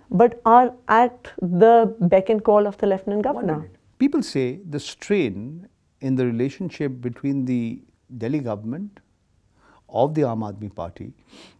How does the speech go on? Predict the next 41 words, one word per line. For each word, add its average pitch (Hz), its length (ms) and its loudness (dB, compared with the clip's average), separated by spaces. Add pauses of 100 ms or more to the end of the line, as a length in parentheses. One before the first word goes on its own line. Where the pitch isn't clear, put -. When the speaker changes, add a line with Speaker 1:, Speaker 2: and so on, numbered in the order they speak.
(280)
Speaker 2:
and 226 400 6
the 240 120 2
officers 135 720 0
of 123 280 -4
the 123 100 -2
Indian 113 240 -4
Administrative 101 600 -10
Service 214 300 -10
has 240 120 -4
a 220 60 0
longer 131 300 -4
history. - 420 -16
I'll 147 140 -4
give 151 180 -6
you 143 60 0
an 107 100 -4
example. 87 440 -12
In 127 120 -4
December 190 340 -2
two 147 160 -8
thousand 113 300 -8
and 95 120 -10
fifteen, 98 520 -8 (800)
the 110 360 -6
Danix 143 540 2
officers, 87 480 -10
Delhi 117 260 -2
Andaman 104 400 -6
Nicobar 98 400 -10
Islands 98 360 -10
and 90 120 -16
Civil 98 220 -14
Services 92 480 -16
officers, 95 540 -12 (400)
they 131 80 -4
went 139 220 -2
on 160 100 -6
a 143 60 -8
mass 101 720 -8
leave. 82 200 -16
Why? 107 360 -10